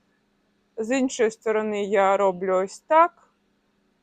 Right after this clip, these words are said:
Знову проходжу між петлями, це вже зручно, бо вони в мене зафіксовані ось вже на цій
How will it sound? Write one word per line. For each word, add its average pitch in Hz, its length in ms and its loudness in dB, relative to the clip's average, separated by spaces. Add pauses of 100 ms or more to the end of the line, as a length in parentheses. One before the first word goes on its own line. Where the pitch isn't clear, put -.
(720)
Знову 220 640 2
проходжу 208 680 0
між 202 380 -8
петлями, 262 580 0
це 196 200 -4
вже 190 200 -6
зручно, 247 440 -6
бо 202 160 -4
вони 185 280 -6
в 180 80 -12
мене 185 180 -8
зафіксовані 247 960 -4
ось 208 340 -4
вже 196 320 -8 (400)
на 196 460 -6 (300)
цій - 520 -14